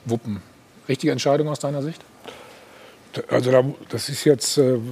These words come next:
Speaker 2: ja, ich will mich jetzt da nicht, nicht rauslügen, aber das muss, das muss sich wirklich zeigen. Der Peter Knebel ist sicherlich einer, der in der jetzigen Situation einer ist, der sehr ruhig arbeitet,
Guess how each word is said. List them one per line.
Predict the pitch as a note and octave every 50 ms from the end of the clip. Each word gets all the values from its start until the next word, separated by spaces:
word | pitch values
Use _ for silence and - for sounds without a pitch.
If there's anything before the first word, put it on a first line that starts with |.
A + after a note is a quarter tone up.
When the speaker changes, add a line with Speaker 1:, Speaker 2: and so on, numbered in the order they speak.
| B2 A#2 G#2 G2+ G#2 A2
Speaker 2:
ja, | B2+ C3 B2 A2+
ich | F#2+ -
will | D3+ C#3+
mich | C#3+ A#2+
jetzt | A2+ C#3 - - - C#3+
da | B2+ A#2+
nicht, | B2+ A#2+ A2 - -
nicht | C3+ A#2+ - -
rauslügen, | C#3 D3 C#3+ - C#3 C3 C3 A#2 A#2
aber | A#2 A#2+
das | C3 A#2+ A2+ -
muss, | D3+ C#3+ -
das | - A#2+ C3
muss | F3+ F3 -
sich | E3 -
wirklich | F3 E3 - - B2
zeigen. | - - F3 D3+ C#3+ C#3
Der | C#3 -
Peter | - C3+ - C3+
Knebel | - - D3 E3 F3+ F#3 F#3
ist | F3 - -
sicherlich | - D3+ - F3+ E3 D3+ C#3+ - -
einer, | D3 D3+ D#3 D3+ C#3+
der | C3+ D3+ C#3+ C#3+ D3 D3 C3+ - - - - - - - - - - -
in | C#3
der | D3
jetzigen | C#3 D#3 D#3 - D#3 D3+
Situation | E3 D3+ - D#3+ D#3 - - - D3 D3 D3
einer | C#3 C3+ C#3+ C#3+
ist, | D3 - -
der | D3+ B2+
sehr | C3 C3+
ruhig | A2 A#2 D#3+ F#3 - - E3
arbeitet, | F3 F3 E3 F3 F#3 F3+ E3+ - - F#3+ F3+ - - -